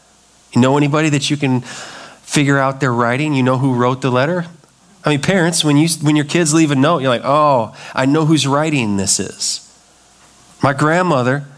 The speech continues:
my mom's mom, when I stayed with them in Wisconsin when I was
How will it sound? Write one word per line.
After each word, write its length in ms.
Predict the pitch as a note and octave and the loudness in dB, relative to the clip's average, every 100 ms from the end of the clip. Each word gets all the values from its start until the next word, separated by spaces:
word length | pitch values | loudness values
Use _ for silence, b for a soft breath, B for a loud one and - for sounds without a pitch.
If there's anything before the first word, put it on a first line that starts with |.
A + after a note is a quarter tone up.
| B | B
my 100 | - | -4
mom's 400 | A#2 C3+ D3 D3+ | 0 0 0 -2
mom, 360 | C3+ A2 G#2+ C3 B B B - | 0 0 0 -4 B B B -4
when 140 | A#2 | 0
I 100 | C3+ | 0
stayed 320 | - F3 E3+ | 0 0 0
with 160 | D#3+ C#3+ | 0 0
them 360 | D#3+ D3 C#3 - - - _ _ _ - - - | 0 0 -2 -6 -16 -20 _ _ _ -14 -8 0
in 140 | B2+ | 2
Wisconsin 580 | B2+ - D#3+ D3+ - C3 | 2 2 0 0 0 0
when 100 | A#2+ | 0
I 60 | |
was 180 | A2 G#2 | 0 -2